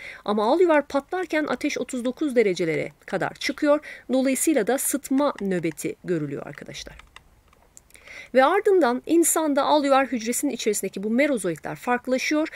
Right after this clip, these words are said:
Büyük olanlara biz makrogametosit diyoruz. Yani dişi gibi davranıyor. Küçük olanlara da mikrogametosit adını veriyoruz. Dikkat edelim gametosit dedim, gerçek bir gamet değil. Şu anda nöbet geçiren bir insanı tekrar bir sivrisinek emdiğinde yine Anopheles cinsi dişi sivrisinekten bahsediyoruz.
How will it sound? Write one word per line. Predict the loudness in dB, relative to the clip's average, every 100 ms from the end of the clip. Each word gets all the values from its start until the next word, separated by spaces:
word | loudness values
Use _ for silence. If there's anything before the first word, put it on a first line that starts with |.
| -14 -8
Büyük | 0 6 6 4
olanlara | 0 2 0 -2 -2 -6 -6
biz | -2 0 0 -4
makrogametosit | -2 -2 -4 0 0 2 0 0 -6 -8 -10 -6
diyoruz. | -4 -2 -2
Yani | -2 -2 -4
dişi | -6 -4
gibi | -2 2
davranıyor. | 4 4 2 0 -4 -8 -12
Küçük | -6 -2 0
olanlara | 2 0 -2 -4 -2
da | -2 -4 -12 0
mikrogametosit | 2 2 0 -4 0 0 0 0 0 -2 -4 -6 -4 -4 -6 -6
adını | -6 -4 -4 -2 -4 -2
veriyoruz. | -2 -2 -4 -6 -4
Dikkat | -6 -4 -2
edelim | -2 0 0
gametosit | 0 0 -2 -4 -4 -6 -4
dedim, | -4 -2 0
gerçek | 0 -2 -8 -6
bir | -6
gamet | -2 -2 -4 -4
değil. | -8 -10 -20 -16 -14 -4
Şu | 2 4
anda | 4 2
nöbet | 2 0 0
geçiren | -4 -2 -2 -2
bir |
insanı | -2 -2 -4
tekrar | -2 -4 0 0
bir | 0
sivrisinek | -4 -4 -4 -2 -4 -4
emdiğinde | -6 -4 -4 -4
yine | -2 -2
Anopheles | -2 -4 -4 -6 -6
cinsi | -8 -8 -10
dişi | -10
sivrisinekten | -6 -6 -6 -4 -4 -2 -2 0
bahsediyoruz. | 0 -2 -4 -2